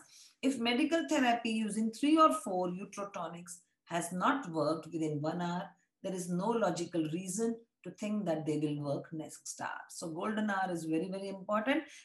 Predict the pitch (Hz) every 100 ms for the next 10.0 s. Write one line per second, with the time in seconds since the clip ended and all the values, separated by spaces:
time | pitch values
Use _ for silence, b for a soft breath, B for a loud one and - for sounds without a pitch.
0 | - - 208 202 247 269 - 311 302 311
1 | - 302 277 285 196 156 - _ 196 226
2 | 247 - 220 190 196 - 190 180 208 196
3 | 196 196 208 175 160 160 151 151 156 160
4 | 160 160 135 - B B B _ _ _
5 | _ _ _ _ 202 269 349 320 269 208
6 | 196 - - 165 - 190 233 202 - 202
7 | 226 220 202 254 269 269 233 220 202 180
8 | 165 170 - 170 175 175 175 202 202 262
9 | 254 254 262 214 170 151 156 143 139 160